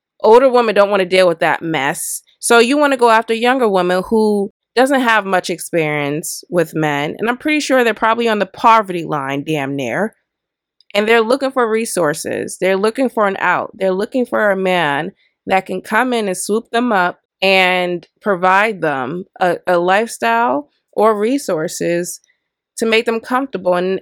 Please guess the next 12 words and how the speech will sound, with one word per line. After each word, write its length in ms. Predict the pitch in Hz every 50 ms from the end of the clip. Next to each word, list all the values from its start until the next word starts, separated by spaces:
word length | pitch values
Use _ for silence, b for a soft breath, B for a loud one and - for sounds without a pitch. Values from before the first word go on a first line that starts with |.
| _
and 520 | - 214 240 294 339 320 - 240 262 277 -
in 180 | - - 220 226
exchange, 960 | 240 240 - - 262 269 262 220 185 175 185 202 233 247 - - - - _ _ _ _ _ _ _ _
he 180 | - 254 277
wants 420 | 285 247 233 220 214 208 208 - -
them 440 | - 190 185 170 170 170 175 175 165
to 100 | - 180
bend 300 | 175 165 170 170 170 170 165
over 560 | 151 147 151 151 151 - - - - - - _ _ _ _ _ _ _ _ _ _ _ -
and 160 | 180 180 180
look 240 | 190 180 180 _ _
pretty. 520 | _ - 185 175 165 - - 50 - 190